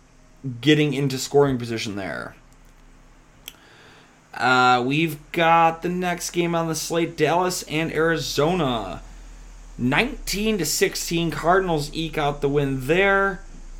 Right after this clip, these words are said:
Nothing really sexy from Dallas, li-, like, at all.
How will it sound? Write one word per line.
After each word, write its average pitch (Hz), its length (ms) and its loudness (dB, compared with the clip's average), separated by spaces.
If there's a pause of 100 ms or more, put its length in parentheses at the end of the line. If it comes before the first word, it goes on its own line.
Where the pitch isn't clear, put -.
(800)
Nothing 202 960 2
really 190 400 4
sexy 180 600 0
from 143 360 0
Dallas, 151 760 2 (1400)
li-, - 300 -8
like, 117 260 -8
at 110 120 -4
all. 113 520 2